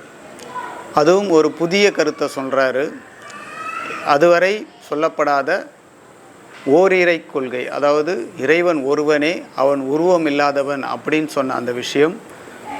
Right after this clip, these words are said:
பல மக்களால சிந்திக்கப்பட்டு ஏற்றுக்கொள்ளப்பட்டது. அதனால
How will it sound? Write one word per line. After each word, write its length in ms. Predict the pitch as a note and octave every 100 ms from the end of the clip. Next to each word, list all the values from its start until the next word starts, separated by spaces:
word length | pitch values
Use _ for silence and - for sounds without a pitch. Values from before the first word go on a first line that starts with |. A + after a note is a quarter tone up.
| -
பல 260 | D3 F3+
மக்களால 760 | F#3 D#3 - E3 D#3 D#3 C#3+ B2+ -
சிந்திக்கப்பட்டு 680 | D3 D3+ D#3 D3 B2+ A#2+ -
ஏற்றுக்கொள்ளப்பட்டது. 1300 | E3+ C3+ C#3+ D#3 D3+ C#3 B2 A#2 A#2 - B2 D3+ A3+ - - - - - - - - -
அதனால 680 | C3+ D#3+ E3+ E3+ E3 A#3